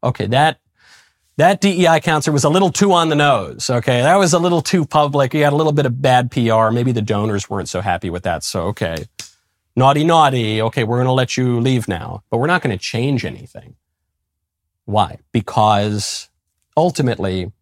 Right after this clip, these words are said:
these radicals are, are doing the bidding of the, the broader liberal establishment. Ultimately, even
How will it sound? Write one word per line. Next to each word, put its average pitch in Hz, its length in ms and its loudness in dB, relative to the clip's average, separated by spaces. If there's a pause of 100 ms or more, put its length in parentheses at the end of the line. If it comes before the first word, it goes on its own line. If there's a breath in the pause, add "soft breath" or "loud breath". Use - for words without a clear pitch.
(200)
these 113 220 -2
radicals 95 580 -2
are, 98 240 -4 (240)
are 95 220 -4
doing 110 420 -2
the 95 60 -4
bidding 95 460 -10 (760)
of 92 500 -2 (100)
the, - 200 -8
the 117 120 -2
broader 101 560 -2
liberal 87 340 -8
establishment. - 720 -14
Ultimately, 101 760 -4 (400)
even 165 500 0